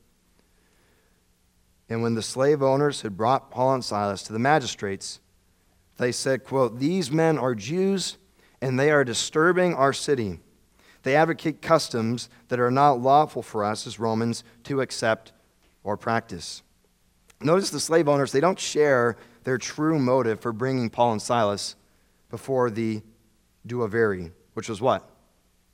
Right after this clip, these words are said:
It was their economic loss, right? They don't share that. No, instead they, they trump up a complaint,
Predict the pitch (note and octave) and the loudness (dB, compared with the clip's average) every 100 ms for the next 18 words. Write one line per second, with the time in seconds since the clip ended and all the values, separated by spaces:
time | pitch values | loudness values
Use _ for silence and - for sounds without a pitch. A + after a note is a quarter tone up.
0 | _ - A#2+ A2+ C3 C3 C3 B2+ A#2 A#2+ | _ -8 -6 0 0 2 2 0 0 2
1 | D3+ F#2 - - - A2+ C3 - _ _ | 2 2 -4 -16 -4 -2 -2 -4 _ _
2 | _ _ _ _ - D3 F3+ - B2 A#2 | _ _ _ _ 0 2 4 2 0 4
3 | C3 B2 C3+ C3 - - C#3 B2+ - - | 4 4 0 0 2 4 4 0 -2 -6
4 | C3 B2 - E3 E3 D#3+ D3+ - D3+ - | -4 -4 -2 0 2 2 0 -2 -6 -4
5 | A#2 A2 | -4 -4